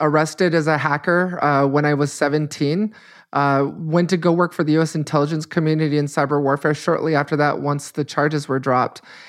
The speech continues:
and, uh, have been a white hat ever since. So, you know, this allows me to really break out of that bash shell, if you will, or that interpreter prompt,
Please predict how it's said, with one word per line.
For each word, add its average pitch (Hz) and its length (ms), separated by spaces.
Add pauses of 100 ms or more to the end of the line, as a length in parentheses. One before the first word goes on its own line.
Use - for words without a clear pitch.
(180)
and, 147 520
uh, 143 520 (180)
have 151 240
been 165 140
a 147 80
white 139 260
hat 143 240
ever 131 180
since. 127 540 (360)
So, 160 600
you 165 160
know, 160 140
this 214 280
allows 180 540
me 165 220
to 165 240
really 165 300
break 170 380
out 165 160
of 151 120
that 139 320
bash 147 280
shell, 135 320
if 135 140
you 139 120
will, 139 300 (300)
or 151 160
that 139 200
interpreter 143 720
prompt, 131 580